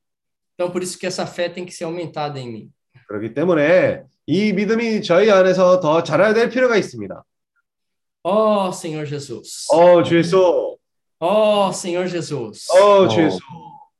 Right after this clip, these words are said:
Speaker 1: Mas eu louvo ao Senhor pela, pela vida da igreja, por tá atado às vide-, à videira junto com os irmãos.
Speaker 2: 우리 교회 생활로 인하여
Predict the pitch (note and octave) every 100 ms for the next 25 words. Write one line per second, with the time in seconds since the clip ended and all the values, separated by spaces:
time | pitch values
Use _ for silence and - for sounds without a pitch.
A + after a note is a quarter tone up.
0 | _ F3+ G#3 F#3+ A3 F#3+ A3 G#3+ G#3+ G#3+
1 | G3 G#3+ G#3+ G#3+ G3+ E3+ D#3+ F#3 F3+ F#3+
2 | F#3+ F3 F3 D3+ E3 F#3+ F#3 F#3 - E3
3 | F3 F3 E3+ F3 F3 E3+ D#3+ D#3+ D3+ D3+
4 | D#3+ F3+ D3+ D#3+ D#3+ F3+ F3+ F#3 - F3+
5 | E3+ F3 C#3+ C3 A#2+ - - _ A2 A2+
6 | A#2 A2 C3 C3+ C3+ C#3 C3 C3 C3 B2+
7 | B2 A#2 G2+ G#2 D3